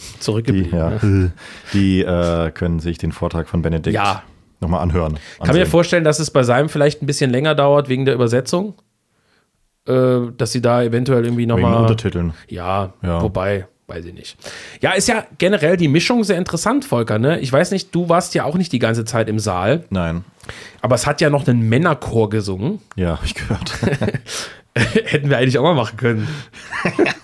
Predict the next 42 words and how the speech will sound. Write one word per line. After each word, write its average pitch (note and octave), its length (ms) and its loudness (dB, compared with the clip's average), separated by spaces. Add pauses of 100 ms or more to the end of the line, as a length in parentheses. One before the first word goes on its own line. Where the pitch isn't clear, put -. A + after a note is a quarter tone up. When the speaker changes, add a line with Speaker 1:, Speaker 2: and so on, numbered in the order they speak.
(880)
Speaker 2:
Offensichtlich G#2+ 380 0
kann G2+ 140 -2
da F#2+ 140 2
ja F2+ 60 2
jeder G2+ 240 2
auf F2 120 -2
die G2 60 -6
Bühne G2 260 2
irgendwann F2+ 260 0
mal F2+ 60 0
Speaker 1:
Philipp F#3+ 280 4
Speaker 2:
zwischendurch. F#2 140 2
Speaker 1:
Stein, D#3 320 2
Volker D3+ 460 2
Zierk F3+ 400 2
und D#3 140 0
Benedikt C#3+ 400 2
Kaiser C#3+ 420 2 (300)
intonieren F3 800 2
deutsches C#3+ 420 0
Lied D#3 320 0 (140)
gut. - 420 2
<laughs> F#4 60 4 (880)
Das - 100 -4
wäre C3 100 4
schon D#3 260 2
sehr, C#3 160 4
sehr C3+ 180 2
witzig, C#3+ 320 -6
glaub A2+ 240 -2
ich. A2+ 200 -4 (420)
Ähm, A2+ 320 2
fragt - 320 -6
sich C3 140 -2
dann A2+ 180 2
was, C3+ 280 0
ne? A2 220 -4 (200)
Speaker 2:
Rammstein E2+ 400 -4
wahrscheinlich E2 260 -4
oder D#2+ 100 -4
Böse E2 240 -2
Onkels. E2+ 460 -4